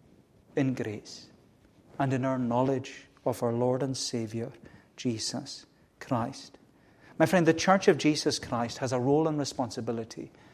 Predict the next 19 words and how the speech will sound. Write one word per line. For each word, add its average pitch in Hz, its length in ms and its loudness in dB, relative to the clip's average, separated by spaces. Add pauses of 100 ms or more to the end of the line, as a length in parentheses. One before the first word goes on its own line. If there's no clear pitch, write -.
(300)
for 127 160 -2
baptizing 147 800 -2 (180)
and 139 160 -4
teaching. - 460 -10 (420)
We're 151 100 6
to 156 140 2
make 180 360 10
disciples - 720 0 (540)
through 147 200 2
the 139 120 6
means 175 420 6
of 170 160 6
grace 127 480 0
which 147 220 0
are 147 80 2
there 143 180 2
for 139 240 -2 (560)
our 151 200 6
benefit 113 680 -6